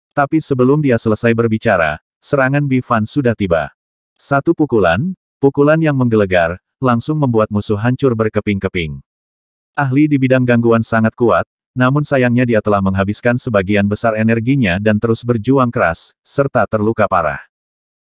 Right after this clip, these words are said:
Bivan mengambil tindakan dengan sangat cepat,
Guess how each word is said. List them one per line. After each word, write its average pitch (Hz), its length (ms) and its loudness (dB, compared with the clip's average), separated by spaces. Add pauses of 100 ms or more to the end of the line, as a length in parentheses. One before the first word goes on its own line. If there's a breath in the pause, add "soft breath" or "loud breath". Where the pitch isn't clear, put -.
(140)
Bivan 139 480 0
mengambil 127 400 0
tindakan 123 400 0
dengan 104 240 0
sangat 113 320 0
cepat, 104 320 0